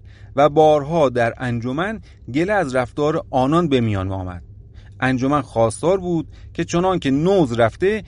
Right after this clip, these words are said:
دیگر بلژیکیان هم بروند و این بود به شورش کارکنان گمرک و پستخانه ارج بیشتر می‌گذاشت.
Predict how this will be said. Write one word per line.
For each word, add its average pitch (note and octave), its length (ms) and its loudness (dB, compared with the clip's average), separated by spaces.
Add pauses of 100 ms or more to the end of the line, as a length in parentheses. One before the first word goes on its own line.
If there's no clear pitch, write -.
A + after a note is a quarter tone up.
(220)
دیگر C3+ 360 0
بلژیکیان D3+ 760 -2
هم F#3 200 -2
بروند G#2 500 2 (420)
و B2+ 80 -2
این A#3 260 -2
بود A3 260 -6 (260)
به C3+ 80 -2
شورش C#3 460 -4
کارکنان A#2 840 0
گمرک G#2+ 500 -2 (280)
و A2 80 0
پستخانه A2 840 -2 (220)
ارج D#3 260 -4
بیشتر C3 580 0
می‌گذاشت. F#2+ 680 -4